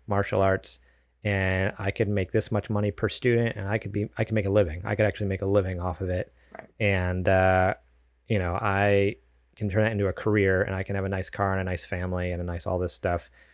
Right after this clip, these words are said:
Speaker 1: He's like, "You have video games, you play it, you experience it, it's done, and you just wait till the next year for the next game, and you don't get,"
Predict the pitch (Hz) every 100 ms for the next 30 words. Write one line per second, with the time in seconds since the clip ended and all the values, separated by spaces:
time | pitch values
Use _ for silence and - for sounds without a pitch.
0 | _ - 110 104 104 170 175 117 107 104
1 | 101 - _ _ _ _ - 113 143 135
2 | 127 - 107 - 127 117 - 113 - -
3 | 107 110 107 104 110 104 101 95 - 95
4 | 101 98 - 92 92 92 - 104 98 90
5 | 90 92 87 92 -